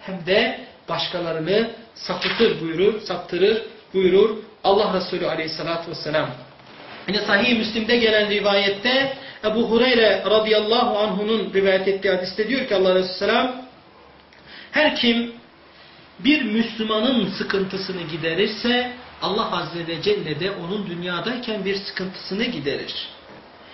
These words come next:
Her, Allah Azze ve Celle de her kim bir Müslümanın dünyada bir sıkıntısını giderirse Allah Azze ve Celle de o müminin ahirette kıyamet günü bir sıkıntısını giderir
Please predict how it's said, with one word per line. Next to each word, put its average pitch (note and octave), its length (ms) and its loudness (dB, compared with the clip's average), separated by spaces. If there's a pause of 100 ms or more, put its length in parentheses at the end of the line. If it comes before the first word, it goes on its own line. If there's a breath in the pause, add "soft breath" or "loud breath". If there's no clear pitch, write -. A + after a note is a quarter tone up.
(240 loud breath)
Her, - 300 0 (600)
Allah A3+ 380 4
Azze A3 220 2
ve G#3+ 140 4
Celle C4 340 4
de F3+ 260 2 (120)
her C4+ 260 2
kim E3+ 340 0
bir A#3+ 160 0
Müslümanın F#3 680 -4
dünyada F#3 560 0
bir A#3 100 0
sıkıntısını - 640 -6
giderirse F#3 840 2 (320 loud breath)
Allah B3 400 4
Azze A3+ 260 2
ve A3 120 6
Celle C4 320 2
de A3 40 8
o A#3 200 4
müminin B3+ 500 2
ahirette A3 680 2
kıyamet A#3 520 0
günü A3 200 0
bir G3 140 4
sıkıntısını E3+ 640 -6
giderir D3 460 -2